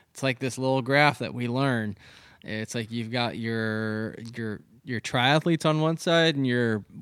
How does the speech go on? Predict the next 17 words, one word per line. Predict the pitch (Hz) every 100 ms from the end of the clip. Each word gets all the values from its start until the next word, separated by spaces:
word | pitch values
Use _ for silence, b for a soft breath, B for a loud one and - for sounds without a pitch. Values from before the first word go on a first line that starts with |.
| -
weightlifters | 135 127 104 - 113 101
on | 104
the |
other | 107
side. | 95 98 92
And | 95
we | 110
wanna | 117 120 107
be | 101
right | 107 113
in | 82
the | 113
middle. | 120 123 104
And | 117
these | 123 - -
people | 196 202 139 117
are, | 123 117